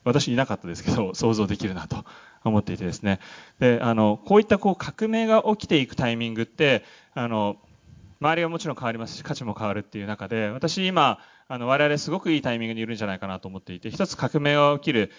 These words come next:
タイミングなのかなって捉えてるのが、これ全然何も正解じゃなくてですね、あの、勝手に私が思ってることなので、あの、書いてるだけですが、第一次産業革命って蒸気機関の時代に、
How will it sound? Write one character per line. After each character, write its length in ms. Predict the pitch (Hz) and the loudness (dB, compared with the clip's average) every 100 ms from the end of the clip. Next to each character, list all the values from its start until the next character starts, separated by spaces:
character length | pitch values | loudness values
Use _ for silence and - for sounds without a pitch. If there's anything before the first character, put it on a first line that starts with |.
| _ | _
タ 120 | - 123 | -6 -4
イ 40 | |
ミ 100 | 123 | -4
ン 20 | |
グ 80 | 123 | -2
な 80 | 127 | -2
の 100 | 107 | 0
か 80 | 101 | -2
な 80 | |
っ 40 | 98 | -4
て 100 | 107 | -4
捉 180 | 110 104 | 0 0
え 60 | |
て 100 | 104 | 0
る 60 | 92 | -6
の 80 | 92 | -6
が、 120 | 95 | -2
こ 100 | 180 | 2
れ 60 | |
全 100 | 156 | 2
然 380 | 165 160 160 151 | 4 0 0 -4
何 220 | 165 160 | 0 0
も 60 | 160 | 0
正 200 | - 170 | 2 2
解 120 | 170 | 4
じ 60 | 156 | 2
ゃ 20 | |
な 80 | 117 | 0
く 40 | |
て 80 | - | -4
で 40 | |
す 80 | 90 | -6
ね、 180 | 107 101 - | -6 -6 -8
あ 100 | 120 | -6
の、 80 | 113 | -4
勝 140 | 120 117 | -4 -4
手 120 | 123 | -2
に 80 | 123 | 0
私 240 | 120 113 | 0 -2
が 60 | 113 | -2
思 100 | 110 | -2
っ 40 | |
て 80 | 104 | -4
る 40 | |
こ 80 | 92 | -6
と 80 | 90 | -6
な 60 | |
の 80 | 87 | -4
で、 220 | 92 95 - - - - | 0 0 -2 -14 -20 -10
あ 100 | 104 | -8
の、 80 | 101 | -2
書 100 | 113 | -2
い 60 | |
て 60 | 101 | 0
る 60 | 90 | -4
だ 80 | 90 | -6
け 80 | |
で 80 | 95 | -8
す 140 | 85 101 | -4 0
が、 220 | 127 104 - - - | 0 0 -8 -20 0
第 160 | 196 208 | 2 2
一 80 | |
次 120 | 175 156 | -2 -4
産 160 | 156 | -2
業 120 | 147 147 | -2 -2
革 220 | 156 135 | -2 -2
命 100 | 107 | -2
っ 20 | |
て 100 | 104 | -4
蒸 200 | 117 147 | -4 -4
気 80 | - | -6
機 120 | - | -2
関 140 | 147 | 0
の 80 | 113 | 0
時 120 | 98 | -2
代 120 | 104 101 | -2 -4
に、 340 | 107 113 95 | -2 -2 -4